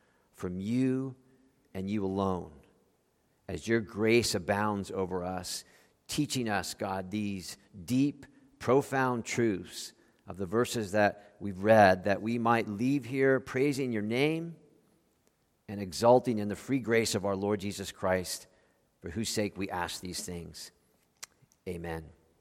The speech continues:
A long time ago, Christian History had a wonderful article.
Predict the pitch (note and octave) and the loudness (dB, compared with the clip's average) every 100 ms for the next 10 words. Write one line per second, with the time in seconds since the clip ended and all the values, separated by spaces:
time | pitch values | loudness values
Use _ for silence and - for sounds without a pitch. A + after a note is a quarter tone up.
0 | _ _ _ _ _ _ - - _ G2+ | _ _ _ _ _ _ -20 -20 _ 2
1 | C#3 D#3+ D#3+ D3 C#3+ C#3+ - C#3+ - C#3 | 4 6 4 4 4 4 4 -4 -2 -2
2 | D3+ - D3 C3 A2+ B2+ D3 A#2+ - C#3 | -2 0 4 4 4 0 -4 -4 6 8
3 | D3+ D#3+ D#3+ E3 | 8 4 -4 -4